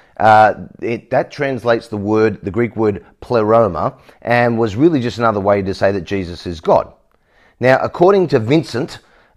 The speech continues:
uh, pleroma was used by the Gnostic teachers in a technical sense to express the sum total of divine powers and attributes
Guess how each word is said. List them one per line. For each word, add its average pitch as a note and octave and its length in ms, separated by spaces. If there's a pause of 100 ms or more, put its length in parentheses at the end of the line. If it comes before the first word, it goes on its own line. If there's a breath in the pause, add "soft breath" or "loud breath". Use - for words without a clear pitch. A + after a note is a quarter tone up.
(100)
uh, A#2 220
pleroma C#3+ 580
was A#2+ 280
used B2 260
by A#2+ 160
the G#2+ 260 (140)
Gnostic B2+ 600
teachers G#2 500
in A2 220
a F2+ 220
technical - 560
sense - 420 (320 soft breath)
to A#2 140
express - 500
the G#2 100
sum D#3+ 420
total B2+ 460
of G2+ 140
divine A2 500
powers A2 500
and F#2+ 120
attributes F2+ 640